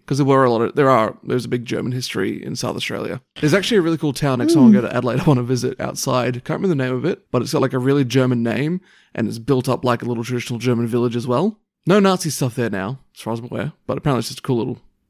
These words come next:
Speaker 1: village. But yeah, there was even this one dude, Percy Stevenson, who became leader of the Australia First movement, and he styled himself on Adolf Hitler. There's a picture of him. He's got the little mustache.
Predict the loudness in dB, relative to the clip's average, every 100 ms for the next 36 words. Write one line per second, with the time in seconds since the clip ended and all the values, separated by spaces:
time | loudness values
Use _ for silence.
0 | _ _ _ _ _ -6 -4 -4 -10 _
1 | -2 2 4 4 4 2 2 0 -2 -2
2 | -2 0 -2 0 0 0 -2 -4 0 0
3 | 0 0 -2 -4 -4 -4 -4 -2 0 0
4 | 0 2 2 0 -2 -2 0 2 2 0
5 | 2 2 0 0 0 -2 -4 -6 0 2
6 | 2 0 2 2 2 0 0 -2 0 0
7 | 0 2 0 0 -4 -6 -6 -8 -4 -2
8 | -2 0 0 0 -2 -2 -2 -4 -4 -8
9 | -8 -12